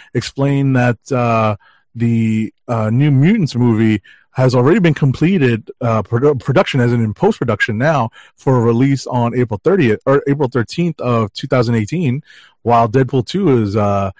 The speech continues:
in post, in post-production now, uh, in preparation for release on June first of two thousand eighteen.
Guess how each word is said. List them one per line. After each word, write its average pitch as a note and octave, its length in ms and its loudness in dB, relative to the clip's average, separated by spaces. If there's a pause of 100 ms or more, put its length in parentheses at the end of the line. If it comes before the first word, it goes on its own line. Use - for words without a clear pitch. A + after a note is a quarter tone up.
(320)
in B2+ 180 0
post, - 420 0
in A2+ 320 0
post-production A#2+ 600 -4
now, C3 360 -2 (160)
uh, G2 380 -6
in A2 160 -8
preparation A2+ 480 -4
for G2+ 240 -4
release A#2 420 -6
on A2+ 220 -4
June G#2+ 200 -4
first A3+ 400 -4
of F2+ 120 -10
two - 140 -20
thousand F#2 340 -12
eighteen. F2+ 400 -12